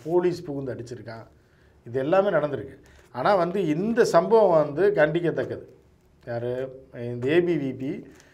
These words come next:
சும்மா பெரியார் படத்தையும், அண்ணா படத்தையும், இவர் படத்தையும், சிவாஜி படத்தையும், இவர்கள் வந்து சிவாஜி படத்தை வந்து வச்சுட்டோன்னு சொல்லி சண்டை போடுறானே,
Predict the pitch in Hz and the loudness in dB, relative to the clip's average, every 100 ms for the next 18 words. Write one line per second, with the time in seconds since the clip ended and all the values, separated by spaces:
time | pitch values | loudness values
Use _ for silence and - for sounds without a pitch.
0 | _ _ 151 156 143 156 156 143 135 131 | _ _ -2 0 2 4 6 4 0 -6
1 | 127 143 151 147 147 135 131 117 123 143 | -8 -8 -6 -6 -6 -6 -8 -8 -10 -10
2 | 147 143 139 127 117 123 139 - 147 147 | -8 -8 -8 -10 -10 -10 -10 -8 -2 -2
3 | 139 117 113 104 107 120 139 - _ _ | -2 -10 -12 -12 -14 -14 -16 -20 _ _
4 | - 170 170 160 185 214 - 202 247 196 | -2 2 4 2 2 -2 -2 0 2 0
5 | 185 160 135 127 123 131 123 170 131 120 | -4 -2 -2 -2 -4 -6 -4 -2 -2 -4
6 | 117 135 151 147 135 123 120 120 135 123 | -10 -10 -6 -6 -8 -10 -8 -8 -8 -8
7 | 120 101 | -8 -10